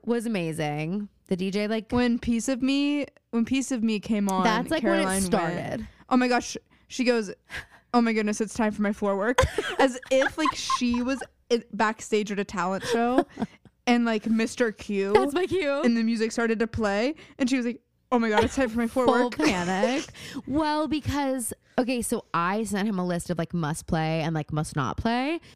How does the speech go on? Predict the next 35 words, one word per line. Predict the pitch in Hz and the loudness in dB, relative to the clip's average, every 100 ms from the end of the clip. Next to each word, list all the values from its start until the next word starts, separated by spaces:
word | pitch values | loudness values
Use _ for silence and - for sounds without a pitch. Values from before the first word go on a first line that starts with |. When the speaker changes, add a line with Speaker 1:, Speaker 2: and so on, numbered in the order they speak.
| _ _ - | _ _ -10
Speaker 1:
He | - 277 | -4 -4
starts | - - 214 226 | -2 -2 -2 0
off | 240 220 | -2 -2
the | 208 | -2
night, | 190 | 0
like, | 165 196 | 0 0
I | 202 | 0
wanted | 214 240 | 0 -4
the | 262 | -4
first | - 208 214 | -2 -2 0
song | 247 247 | -2 -2
to | 233 | -2
be | 226 | -4
Sweet | - 202 - | -2 -4 -2
Caroline | 175 135 120 110 170 | -2 -2 -2 -2 -2
'cause | 175 180 | -2 -2
I | 175 | -2
felt | 160 | -2
like | 165 | -2
everyone | 160 156 151 | -2 0 -2
was, | 151 | -2
like, | 160 - | -4 -4
obligated | 147 151 160 156 151 147 | -2 -2 -2 -2 -2 -4
to | - | -6
dance. | - 65 - - | -8 -8 -8 -2
So | 170 | -2
they | 170 | 0
did. | 165 196 202 190 190 - - _ _ _ - | -2 -2 0 -2 -2 -8 -18 _ _ _ -2
Dance | 202 202 185 | -2 -2 -4
floor | - 190 | -2 -2
was | 185 - | -2 -4
full. | - 185 175 170 | -4 -2 0 0
That | 165 | -2
was | 151 160 | -2 -4
great. | 143 - | -4 -6